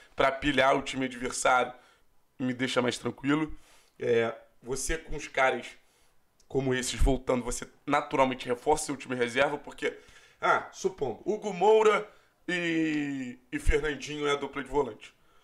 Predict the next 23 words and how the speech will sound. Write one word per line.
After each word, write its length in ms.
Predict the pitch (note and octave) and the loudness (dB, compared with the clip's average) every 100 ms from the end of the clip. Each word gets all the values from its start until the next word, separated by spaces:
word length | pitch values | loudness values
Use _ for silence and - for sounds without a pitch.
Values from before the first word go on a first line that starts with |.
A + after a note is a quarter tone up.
| _ - | _ -18
O 120 | D3+ | -12
Christian, 500 | - A#3+ G#3+ D#3+ B2+ | -6 -4 -2 -4 -6
que 140 | C3 | -10
supostamente 680 | D3 - C#3 C3+ C3+ C3 B2+ | -14 -8 -6 -6 -6 -6 -8
é 40 | |
o 20 | A#2+ | -14
titular, 380 | - D3+ E3 | -4 0 2
vai 100 | C#3+ | 2
fazer 220 | C#3+ E3 E3+ | -2 -6 -8
uma 120 | E3 | -10
dupla 200 | E3 - | -12 -6
com 120 | E3 | 2
o 40 | |
Eric, 340 | D#3 D3+ A#2+ - _ _ _ _ _ | 4 2 -2 -16 _ _ _ _ _
sabe? 340 | - C#3 D3 C#3+ - | -2 2 2 0 -10
No 100 | D3 | -10
time 220 | - C3+ | -8 -4
reserva, 480 | D3 D#3+ E3 D3+ A#2+ | -2 0 2 2 0
no 60 | A#2 | -8
time 200 | E3+ F3+ | -14 -8
do 40 | |
Campeonato 360 | - C#3 C3 - | -2 2 0 0
Brasileiro. 540 | C#3+ D3+ D3+ C#3+ | -8 -2 0 0